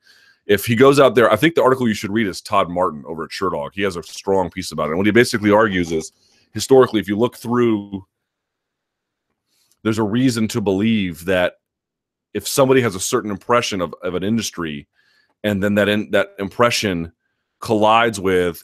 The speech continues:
either A, a greater reality about it, or B, the perception of some kind of, um, challenge to the industry, what ul-, ultimately undermines it,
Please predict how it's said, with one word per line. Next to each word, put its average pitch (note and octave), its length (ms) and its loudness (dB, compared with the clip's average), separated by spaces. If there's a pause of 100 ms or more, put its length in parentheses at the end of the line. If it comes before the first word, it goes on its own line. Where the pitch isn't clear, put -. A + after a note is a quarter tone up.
(160)
either G2 260 -4
A, G#2+ 200 0
a F#2+ 60 -4
greater F#2 280 -4
reality F#2 440 0
about E2 360 -8
it, E2 160 -10
or F#2 120 -4
B, G#2 160 -4
the F#2 140 -6
perception G#2 600 -4
of E2+ 100 -6
some G2+ 160 -4
kind F#2 260 -2
of, E2 220 -8 (680)
um, - 420 -14 (1160)
challenge A#2 480 2
to G#2 100 -10
the F#2+ 120 2
industry, F#2+ 280 -4
what F#2 100 -4
ul-, F#2+ 240 -6
ultimately G2 340 -8
undermines F2+ 500 -4
it, E2 140 -8